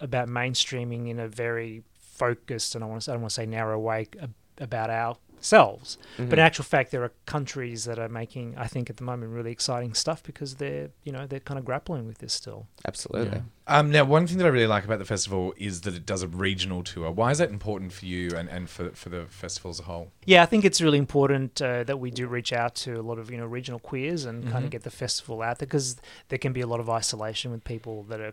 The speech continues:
Speaker 1: kind of gay and coming out in regional areas, and it's always interesting going out to those spaces and, and sort of, yeah, providing a forum for people to just kinda
Speaker 3: Mm-hmm.
Speaker 1: connect,
Speaker 4: Mm.
Speaker 1: basically.
Speaker 2: Mm.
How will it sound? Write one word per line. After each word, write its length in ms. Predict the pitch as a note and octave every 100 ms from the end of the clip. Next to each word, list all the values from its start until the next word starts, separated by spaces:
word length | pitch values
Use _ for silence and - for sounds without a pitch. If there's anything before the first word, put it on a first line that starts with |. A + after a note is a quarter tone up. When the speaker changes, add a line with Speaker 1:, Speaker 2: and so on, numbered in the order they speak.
| -
Speaker 1:
kind 140 | A#2
of 220 | G#2 G2 -
gay 300 | A#2 A2 A2
and 260 | G#2 G#2
coming 300 | - A#2 G#2+
out 240 | G#2 G#2+ A2
in 160 | A2+ A2
regional 300 | A2 A2 G#2+
areas, 320 | A2 A2+ A#2
and 80 | A#2
it's 140 | A2+ C3
always 200 | A#2 A2
interesting 560 | A2+ A#2 - A#2 G#2+ - - - - - -
going 220 | B2 A2+
out 140 | A2+ A#2
to 60 | -
those 180 | A2+
spaces 520 | - A#2+ A2+ - A#2 A2
and, 340 | A2 G#2+ G#2+ - - - - _ -
and 180 | D3 D3
sort 220 | E3+ D3
of, 160 | C#3 B2+
yeah, 200 | D3+ C#3
providing 440 | - A#2+ A#2+ A#2+ A#2
a 40 |
forum 360 | - B2 A#2 A2
for 80 |
people 280 | - A2+ -
to 240 | G#2+ B2+ A2+
just 240 | A#2 -
kinda 160 | G2+ A2+
Speaker 3:
Mm-hmm. 100 | G2+
Speaker 1:
connect, 520 | - G#2 C3 - -
Speaker 4:
Mm. 100 | A#2+
Speaker 1:
basically. 340 | A2+ F2 - A2
Speaker 2:
Mm. 220 | G2+